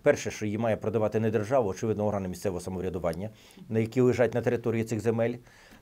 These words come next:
Це ці закони отак в нас зависають, ніби вже воно вирішено, але не до кінця.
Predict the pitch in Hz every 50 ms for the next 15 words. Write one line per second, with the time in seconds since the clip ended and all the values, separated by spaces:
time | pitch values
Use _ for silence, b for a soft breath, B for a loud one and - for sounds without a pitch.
0 | b - - 127 123 117 110 110 107 104 101 - - 131 107 120 120 123 131 123
1 | 113 110 104 101 - - 101 - 117 104 98 87 107 113 120 117 - 110 92 90
2 | 87 - 113 117 113 120 110 110 123 113 101 101 113 117 117 117 156 170 151 -
3 | - 98 87 87 87 98 104 107 104 107 101 - 104 92 - - 92 80